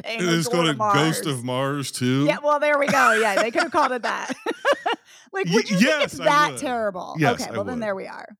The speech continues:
Speaker 2: we
Speaker 1: Because
Speaker 2: are.
Speaker 1: the, the plot of Doom is threadbare, and I have no
Speaker 2: Yeah.
Speaker 1: great nostalgia
Speaker 2: <laughs>
Speaker 1: for Doom. I know they've added a bunch of lore and all this shit in
Speaker 2: Yes.
Speaker 1: the, the reboots and modern era. I'm talking about, uh, old school original Doom that this game is mostly, quote unquote, based off.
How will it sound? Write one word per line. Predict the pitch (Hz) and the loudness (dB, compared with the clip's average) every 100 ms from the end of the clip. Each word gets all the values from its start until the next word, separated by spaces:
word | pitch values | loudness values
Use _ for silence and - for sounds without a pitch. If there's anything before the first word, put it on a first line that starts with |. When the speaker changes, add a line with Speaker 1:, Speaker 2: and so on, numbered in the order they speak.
| - | -4
Speaker 2:
we | 170 | -2
Speaker 1:
Because | 185 233 226 202 160 | 2 0 0 -4 -4
Speaker 2:
are. | |
Speaker 1:
the, | 202 196 175 180 | -4 -6 -8 -12
the | |
plot | - 240 247 180 | -6 -2 -2 -2
of | 156 127 | -2 -4
Doom | 107 135 123 113 | -4 -4 -4 -6
is | 110 95 | -8 -8
threadbare, | - 113 98 87 82 80 | -4 -4 -4 -6 -8 -6
and | 107 | -2
I | 143 | -2
have | 131 113 | -2 -4
no | 131 | -4
Speaker 2:
Yeah. | 370 392 | 0 0
Speaker 1:
great | 123 | 0
nostalgia | 113 - 131 123 117 98 90 85 _ _ | -6 -8 -2 -2 -2 -6 -10 -14 _ _
Speaker 2:
<laughs> | - - | -20 -8
Speaker 1:
for | 131 123 117 107 | -2 0 2 0
Doom. | 95 120 113 | -2 0 0
I | 131 | 0
know | 220 190 | 0 0
they've | 147 | 0
added | 143 131 | -2 -4
a | 110 | -6
bunch | 113 107 | -10 -10
of | 98 | -10
lore | 92 95 92 90 | -10 -10 -10 -8
and | |
all | 90 | -8
this | 90 | -10
shit | - 95 - | -10 -12 -12
in | 92 | -12
Speaker 2:
Yes. | 90 87 82 - - | -12 -12 -16 -20 -12
Speaker 1:
the, | 92 | -12
the | |
reboots | 85 101 98 92 90 78 | -10 -8 -8 -6 -8 -10
and | 90 | -10
modern | 90 87 85 | -8 -10 -12
era. | 87 87 85 _ _ _ | -12 -12 -14 _ _ _
I'm | 139 | -2
talking | 165 | 0
about, | 151 120 113 | 0 -2 -6
uh, | 123 | -8
old | 147 147 139 | -4 -2 -4
school | - 139 127 120 | -6 -2 0 0
original | 107 113 107 104 | 0 -4 -4 -8
Doom | 101 107 101 | -6 -4 -4
that | 92 | -6
this | 101 92 | -8 -10
game | - 101 92 | -10 -10 -8
is | 90 87 _ _ - 98 104 | -12 -14 _ _ -20 -20 _
mostly, | 123 117 101 101 90 - _ _ | -4 -4 -4 -8 -8 -12 _ _
quote | - 107 | -8 -6
unquote, | 98 92 | -6 -10
based | 85 92 85 73 | -10 -10 -10 -14
off. | 71 | -20